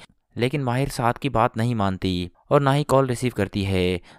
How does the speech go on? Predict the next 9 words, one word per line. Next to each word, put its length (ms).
दोस्तों, 640
साद 280
माहिर 220
से 160
मिलने 260
घर 200
आ 120
जाता 280
है 380